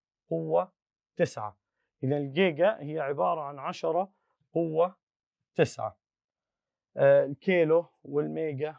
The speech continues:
والجيجا وفي التيرا، هدول اللي بيهموني. ماشي حبايبي؟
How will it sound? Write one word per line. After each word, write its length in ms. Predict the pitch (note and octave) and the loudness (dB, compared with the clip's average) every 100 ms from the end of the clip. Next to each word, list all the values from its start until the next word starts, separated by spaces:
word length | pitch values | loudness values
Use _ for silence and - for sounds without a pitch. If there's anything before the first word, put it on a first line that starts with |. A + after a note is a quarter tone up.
| _ | _
والجيجا 640 | - C#3 C#3+ C3 D3+ C3+ D3 | -6 -2 -2 -2 -4 -4 -10
وفي 240 | C#3 E3+ | -10 -12
التيرا، 520 | C#3+ - D3+ D3 C#3+ - _ _ - | -12 0 2 2 -2 -8 _ _ 0
هدول 460 | D3+ G3+ G3+ G3+ - | 6 6 6 -2 -8
اللي 180 | E3+ D#3 | -6 -4
بيهموني. 540 | B2+ A2+ G#2 G#2 G#2 _ _ _ _ _ - | -4 -6 -12 -18 -20 _ _ _ _ _ 2
ماشي 300 | E3 F#3 F3+ | 4 4 0
حبايبي؟ 520 | D#3 F3 E3+ D#3+ E3+ | -4 -8 -10 -10 -16